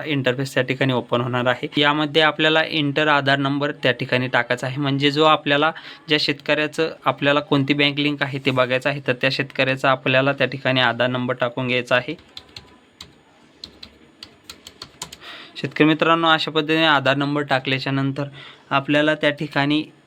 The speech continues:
एंटर कॅप्चा, जो आपल्याला कॅप्चा दाखवत आहे, तर तो जशाची तसा आपल्याला कॅप्चा त्या ठिकाणी टाकून घ्यायचा आहे. टाकल्याच्या नंतर आपल्याला log in with ओटीपी यावर क्लिक करायचं आहे. कधीकधी असा प्रॉब्लेमसुद्धा शेतकरी मित्रांनो आपल्याला टेक्निकल इश्यूमुळे येऊ शकतो,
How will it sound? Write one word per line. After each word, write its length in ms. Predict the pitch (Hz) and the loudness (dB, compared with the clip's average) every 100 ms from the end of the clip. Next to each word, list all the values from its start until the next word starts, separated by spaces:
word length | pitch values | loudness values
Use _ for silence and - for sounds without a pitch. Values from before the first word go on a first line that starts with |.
| - | -4
एंटर 380 | 143 143 139 147 | 0 0 2 0
कॅप्चा, 400 | 147 135 135 131 | 2 -2 2 0
जो 140 | 131 139 | 4 4
आपल्याला 320 | 139 147 143 | 4 2 0
कॅप्चा 300 | 139 135 - | 0 0 0
दाखवत 360 | 139 135 139 143 | 2 2 0 -2
आहे, 140 | 139 139 | -2 -2
तर 100 | 143 | -2
तो 80 | 147 | 0
जशाची 460 | 139 135 135 135 135 139 | 0 0 0 -4 -4 -4
तसा 240 | 135 143 | -2 0
आपल्याला 320 | 131 135 135 | 0 -2 -2
कॅप्चा 420 | 135 135 135 135 | -2 -2 0 -2
त्या 160 | 123 131 | 0 0
ठिकाणी 440 | 131 131 131 135 156 - - - _ - | -2 -2 -2 -2 -6 -10 -18 -20 _ -2
टाकून 320 | 127 - 143 | -2 2 2
घ्यायचा 280 | 131 127 143 | 4 2 0
आहे. 200 | 131 156 | 0 -2
टाकल्याच्या 520 | 151 127 131 135 143 | -2 -2 -2 -4 -2
नंतर 300 | 139 139 143 | 0 0 2
आपल्याला 420 | 139 135 139 143 | 0 2 0 2
log 300 | 139 131 127 | 2 2 2
in 160 | 139 139 | 2 0
with 160 | 139 | -2
ओटीपी 420 | 135 127 135 131 120 | -4 -4 -4 0 2
यावर 280 | 123 131 135 | 2 2 -2
क्लिक 220 | 139 135 | -4 -2
करायचं 300 | 139 127 127 | -2 -2 0
आहे. 140 | 123 - - - - - | -4 -4 -20 -20 -20 -4
कधीकधी 420 | 143 147 160 156 | 0 2 2 2
असा 260 | 156 151 160 | 2 2 -2
प्रॉब्लेमसुद्धा 800 | 151 147 143 147 143 143 147 156 - | 2 2 4 0 -2 -2 2 0 -2
शेतकरी 380 | - 135 - 139 | -4 -4 -2 -4
मित्रांनो 400 | 135 143 139 139 | -2 -2 0 2
आपल्याला 320 | 135 135 135 139 | 2 0 0 -2
टेक्निकल 440 | 135 139 135 135 | -4 -4 -6 -4
इश्यूमुळे 420 | 131 131 135 131 135 | -4 -4 -4 -4 -2
येऊ 180 | 131 | -4
शकतो, 460 | 127 127 123 - 139 | -4 -6 -8 -4 -6